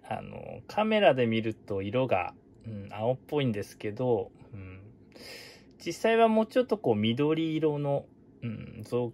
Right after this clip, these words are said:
形になって、あー、えー、彩色になってますね。うん。あとは、まあ、塗装も、まあ、百円の割には頑張ってる方じゃないかなと思います。うん。とても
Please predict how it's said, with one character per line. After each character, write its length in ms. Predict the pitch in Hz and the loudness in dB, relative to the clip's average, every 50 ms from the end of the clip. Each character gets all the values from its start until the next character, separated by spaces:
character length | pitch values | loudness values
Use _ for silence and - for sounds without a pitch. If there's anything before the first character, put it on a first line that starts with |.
| - | -8
形 260 | - - 120 120 117 117 | -8 -4 -2 0 0 0
に 180 | 117 117 117 | 0 0 0
な 160 | 113 110 110 | 0 0 -2
っ 40 | 110 | -2
て、 500 | - - - - - - - 104 98 - - - - - - - - - | -6 -14 -20 -20 -14 -8 -6 -6 -6 -6 -10 -18 -20 -20 -20 -20 -20 -14
あ 280 | - 104 101 98 98 98 | -10 -8 -6 -6 -6 -6
ー、 20 | |
え 400 | 98 98 95 98 95 95 95 98 - | -6 -4 -4 -4 -4 -6 -8 -10 -12
ー、 40 | |
彩 300 | - - - 127 123 120 | -6 0 2 2 2 2
色 260 | 117 - - - - 117 | 0 -4 -8 -6 -2 0
に 100 | 117 113 | 0 2
な 140 | 113 113 | 2 0
っ 40 | 113 | 0
て 120 | - - - | -2 -8 -12
ま 160 | - - - | -12 -14 -20
す 140 | - - - | -20 -18 -12
ね。 320 | 117 117 113 113 113 110 104 - | -8 -6 -4 -4 -4 -4 -6 -8
う 40 | - 98 | -12 -14
ん。 180 | 92 90 90 - - - - - - - - - | -14 -14 -16 -18 -20 -20 -20 -20 -20 -20 -20 -14
あ 20 | - - | 0 4
と 100 | 254 226 | 6 8
は、 220 | 175 120 98 - - | 8 8 6 4 2
ま 140 | 135 156 143 | 0 0 0
あ、 20 | |
塗 140 | - - 175 | 2 0 0
装 180 | - - 220 | 2 4 4
も、 300 | 220 214 220 220 202 - - - - - - - - | 6 8 10 10 8 8 4 -6 -20 -20 -20 -14 -6
ま 220 | 127 139 143 120 | -2 0 2 2
あ、 140 | 101 95 - - | 0 -2 -6 -14
百 420 | - - - 127 - - - - | -6 -2 -2 -2 -2 0 2 4
円 140 | 160 160 156 | 4 4 4
の 100 | 160 156 | 4 4
割 200 | 151 151 147 147 | 4 4 2 2
に 120 | 151 156 | 2 4
は 240 | 147 113 95 90 - - - - - - - - - - - | 4 4 4 2 -2 -8 -18 -20 -18 -16 -16 -16 -16 -16 -10
頑 200 | - 120 117 113 | -6 -4 2 6
張 100 | 127 127 | 6 6
っ 40 | - | 6
て 200 | - - 101 - | 4 -4 -6 -6
る 200 | - 50 - - | -6 -8 -14 -14
方 240 | - - - 101 104 | -16 -12 -8 -6 -6
じ 120 | 101 - 95 | -4 -4 -4
ゃ 60 | 92 | -4
な 140 | 101 117 123 | -2 -2 -4
い 80 | 120 | -4
か 180 | - - - 117 | -6 -6 -6 -6
な 220 | 123 139 151 151 | -4 -4 -6 -6
と 160 | 147 - - | -8 -10 -12
思 200 | 101 98 98 98 - | -12 -12 -12 -12 -14
い 80 | - | -14
ま 180 | - - - - | -14 -16 -18 -18
す。 180 | - - - - | -20 -20 -20 -20
う 60 | - | -18
ん。 180 | - - - - - - - - - | -18 -18 -18 -20 -20 -20 -20 -14 -8
と 120 | - 120 | -6 0
て 140 | - 151 147 | 2 2 4
も 240 | 147 139 139 - | 4 4 2 2